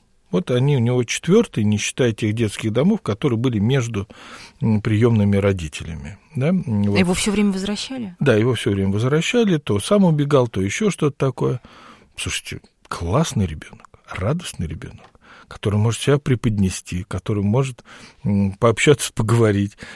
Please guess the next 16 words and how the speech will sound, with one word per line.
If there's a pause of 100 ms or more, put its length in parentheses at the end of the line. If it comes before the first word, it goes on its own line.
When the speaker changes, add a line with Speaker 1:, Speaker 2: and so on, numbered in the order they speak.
Speaker 1:
Я
даже
был
отчасти
шокирован. (380)
Счастье,
м,
это
внутреннее
состояние.
Когда
человек
говорит,
что
он
счастлив,